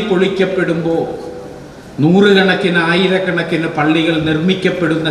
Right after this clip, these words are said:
സാഹചര്യത്തിലാണ് അൽഹംദുലില്ലാ നമ്മുടെ രാജ്യത്ത് ഇപ്പോൾ ഉണ്ടായിക്കൊണ്ടിരിക്കുന്നത്. നമ്മുടെ സമുദായത്തെ സംബന്ധിച്ചിടത്തോളം വലിയ വെല്ലുവിളികൾ നേരിടുന്ന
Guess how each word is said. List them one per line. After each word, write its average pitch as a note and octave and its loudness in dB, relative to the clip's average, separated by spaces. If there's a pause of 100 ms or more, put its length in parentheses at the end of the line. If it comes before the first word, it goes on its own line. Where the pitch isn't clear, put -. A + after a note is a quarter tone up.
(120)
സാഹചര്യത്തിലാണ് C#3+ -2
അൽഹംദുലില്ലാ C3+ -6 (260)
നമ്മുടെ C#3 0
രാജ്യത്ത് C3+ -2
ഇപ്പോൾ A#2 -6
ഉണ്ടായിക്കൊണ്ടിരിക്കുന്നത്. A#2 -8 (760)
നമ്മുടെ F3 4 (100)
സമുദായത്തെ G3 4 (120)
സംബന്ധിച്ചിടത്തോളം F3 -2 (1300)
വലിയ G#3 6 (160)
വെല്ലുവിളികൾ G#3+ 4 (120)
നേരിടുന്ന F3+ 0